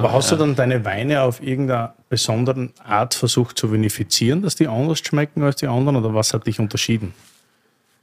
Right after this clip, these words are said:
Speaker 1: Weil, wenn man jetzt denkt auf die, auf die, auf die Großen an der Terrassenmosel, so wie du sagst,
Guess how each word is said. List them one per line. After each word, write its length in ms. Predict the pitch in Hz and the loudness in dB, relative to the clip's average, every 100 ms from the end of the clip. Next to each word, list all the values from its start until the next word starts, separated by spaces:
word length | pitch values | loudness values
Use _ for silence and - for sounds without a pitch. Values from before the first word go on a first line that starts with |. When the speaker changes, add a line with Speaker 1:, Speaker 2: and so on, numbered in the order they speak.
| _ _ _ - | _ _ _ 0
Speaker 1:
Weil, 220 | 113 120 | 4 6
wenn 100 | 113 | 6
man 140 | 117 | 6
jetzt 280 | 113 110 - | 4 2 2
denkt 180 | 110 120 | 2 2
auf 120 | 113 | 4
die, 320 | - 107 107 - - | 6 6 4 -2 -10
auf 140 | 107 | -2
die, 260 | 113 107 110 | 0 0 -4
auf 120 | 101 | -2
die 100 | 107 | -2
Großen 380 | 107 107 - 120 | 0 0 2 2
an 60 | |
der 120 | 110 | 2
Terrassenmosel, 640 | 101 98 104 - 107 104 107 | 2 2 2 2 2 0 -2
so 80 | 104 | -4
wie 60 | |
du 80 | 101 | -2
sagst, 280 | - 104 - | -2 -2 -4